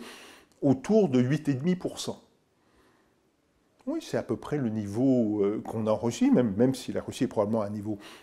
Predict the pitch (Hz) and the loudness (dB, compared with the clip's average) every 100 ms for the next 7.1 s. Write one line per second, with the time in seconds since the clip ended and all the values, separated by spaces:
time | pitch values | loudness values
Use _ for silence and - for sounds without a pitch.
0 | - 113 - 107 120 104 - 101 113 151 | -4 -4 -4 -4 -2 -2 -4 -8 4 6
1 | 262 320 - - - - _ _ - 123 | 6 4 -6 -20 -20 -20 _ _ 2 2
2 | 107 117 190 349 - _ _ _ _ _ | 4 8 8 8 -2 _ _ _ _ _
3 | _ _ - - 104 143 - 101 104 117 | _ _ -12 -8 2 4 4 -2 -2 -4
4 | - - 135 - _ 180 175 175 120 - | -4 -2 -2 -4 _ 6 6 4 -2 -2
5 | 139 117 104 104 110 101 98 95 110 170 | -2 0 0 0 0 -2 -2 0 0 0
6 | 294 - _ _ _ _ 127 107 98 101 | -2 -12 _ _ _ _ 2 2 2 -2